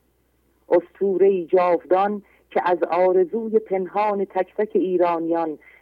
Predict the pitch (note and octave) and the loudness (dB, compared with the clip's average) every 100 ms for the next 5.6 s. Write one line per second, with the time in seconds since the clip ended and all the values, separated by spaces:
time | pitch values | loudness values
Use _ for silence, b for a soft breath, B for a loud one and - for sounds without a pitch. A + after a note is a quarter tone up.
0 | - F3+ F3 - F#3 A#3 A3+ G3 F3 D#3 | 0 0 0 0 2 2 -2 -2 -2 -4
1 | - E3+ D#3 D#3 D#3 - D3+ D3 D3 b | -2 0 0 -2 -6 -6 -2 0 -2 b
2 | b - D#3+ E3 D3+ C#3+ C3+ C3 - - | b -6 -4 -2 -2 -2 -6 -8 -12 -14
3 | - - _ _ _ _ _ _ _ _ | -16 -20 _ _ _ _ _ _ _ _
4 | - F3 F3 E3+ E3 F3 E3+ E3+ - E3+ | 2 4 4 2 0 2 2 0 0 -2
5 | D#3+ G3 G3 F3 D#3+ D#3 | -2 0 0 0 -2 -4